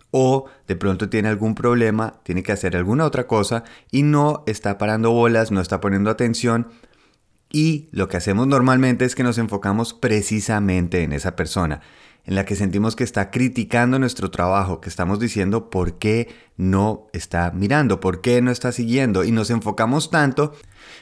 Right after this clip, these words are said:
que casi que lo que estamos diciendo se basa y se enfoca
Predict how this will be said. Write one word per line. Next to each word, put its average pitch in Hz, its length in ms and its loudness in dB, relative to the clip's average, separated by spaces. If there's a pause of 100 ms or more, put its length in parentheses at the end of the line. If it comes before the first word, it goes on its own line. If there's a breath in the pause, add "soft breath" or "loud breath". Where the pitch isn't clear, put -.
(160 loud breath)
que 110 180 -2
casi 139 460 2
que 139 180 -2
lo 117 120 2
que 110 60 -6
estamos 113 300 0
diciendo 120 640 2
se - 340 0
basa 123 360 4
y 139 80 2
se 131 100 0
enfoca 110 520 -2